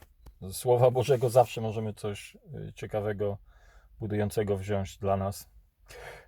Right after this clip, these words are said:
Em, władca tego świata, szatan, zaślepił umysły ludzi. Jest to, co widzimy w tej chwili w świecie.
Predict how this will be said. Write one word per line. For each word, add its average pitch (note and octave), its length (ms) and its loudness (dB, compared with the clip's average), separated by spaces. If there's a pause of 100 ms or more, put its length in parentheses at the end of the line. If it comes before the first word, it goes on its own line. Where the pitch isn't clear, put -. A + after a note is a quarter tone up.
(140)
Em, G2+ 440 2
władca D#3 380 8
tego D3 240 2
świata, A2 680 2
szatan, F2 540 -4 (420)
zaślepił B2+ 920 0 (880)
umysły B2 420 0
ludzi. G#2+ 440 -2 (1200)
Jest C#3 160 -8
to, G#3+ 120 8
co G#3 160 4
widzimy G3 400 0
w - 180 -10
tej D3+ 160 2
chwili C#3+ 260 -2
w - 40 -8
świecie. F3+ 540 -2